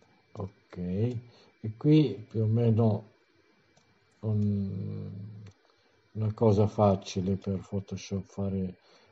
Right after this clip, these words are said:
perché non ci sono tante. Ah, qui poi per, ehm, confermare si clicca ok, qui viene con tutti i livelli che abbiamo,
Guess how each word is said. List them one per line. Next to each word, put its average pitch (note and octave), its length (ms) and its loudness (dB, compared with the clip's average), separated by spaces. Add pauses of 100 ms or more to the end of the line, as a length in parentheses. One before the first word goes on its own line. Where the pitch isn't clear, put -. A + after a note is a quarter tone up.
(160)
perché - 300 -8 (280)
non G#2 460 -4
ci - 160 -10
sono G#2+ 400 0
tante. G2+ 680 -2 (560)
Ah, A2+ 180 2
qui A#2+ 220 2
poi A2 300 6
per, A2 420 4 (640)
ehm, F2+ 1120 -6 (580)
confermare G#2+ 960 2
si - 160 -12
clicca G2 420 -10
ok, G2 640 -2 (720)
qui B2 160 0
viene G#2+ 340 6
con G#2 180 -2
tutti - 340 -4
i G2 60 2
livelli F#2+ 580 2
che - 120 -6
abbiamo, F#2+ 680 0